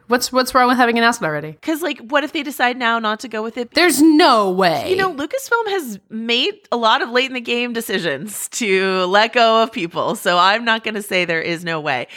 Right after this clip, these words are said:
Speaker 2: If there is a precipitous box office drop-off this weekend, which I don't think there will be, I don't, but let's say there is.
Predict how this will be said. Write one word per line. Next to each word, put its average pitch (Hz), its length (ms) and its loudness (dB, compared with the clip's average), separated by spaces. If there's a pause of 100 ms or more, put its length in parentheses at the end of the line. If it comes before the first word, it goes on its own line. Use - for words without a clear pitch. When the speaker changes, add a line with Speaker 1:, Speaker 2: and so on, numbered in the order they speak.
(120)
Speaker 2:
If 202 140 0
there 226 160 4
is 220 120 0
a 135 200 -6 (320)
precipitous 214 1000 0
box 175 320 0
office 160 240 0
drop-off 151 440 0
this 151 160 -6
weekend, 151 260 -2
which 170 100 -4
I 196 60 2
don't 302 180 0
think 185 140 -6
there 147 100 0
will 147 140 -4
be, - 180 -10
I 175 80 2
don't, - 380 -2 (260)
but 185 200 0
let's 226 200 2
say 190 140 4
there 160 260 2
is. - 240 -16